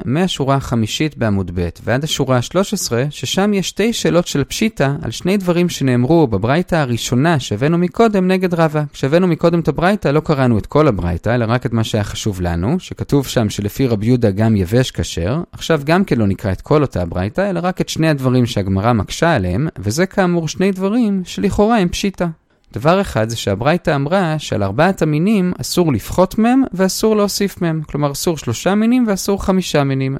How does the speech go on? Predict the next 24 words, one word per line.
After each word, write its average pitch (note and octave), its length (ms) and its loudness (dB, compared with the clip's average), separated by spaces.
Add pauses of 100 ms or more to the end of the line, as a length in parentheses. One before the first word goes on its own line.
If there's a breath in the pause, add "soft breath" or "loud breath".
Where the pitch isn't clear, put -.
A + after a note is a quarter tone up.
ועל F#2 180 -2
זה C#3 160 2
כאמור D#3 380 2
הגמרא F2+ 360 -2
מקשה, F#3+ 520 0 (100)
פשיטא. B3+ 380 -2 (320)
ועונה F2+ 380 -2
הגמרא D#3 400 -2
שזה F#2+ 280 -6
בא B2 160 4
לחדש, F#3 720 -2
שגם D3 400 0
אם A3 120 0
את E3+ 140 -2
המין C#3 220 0
החמישי B2 680 0
אני F#2 140 0
אוסיף A2 420 -4
מחוץ A#2+ 480 -2
לאגד A2+ 480 2
שמאגד G2 560 -2
את F#2 100 -6
שאר F#2 260 -2
המינים, F2 480 -2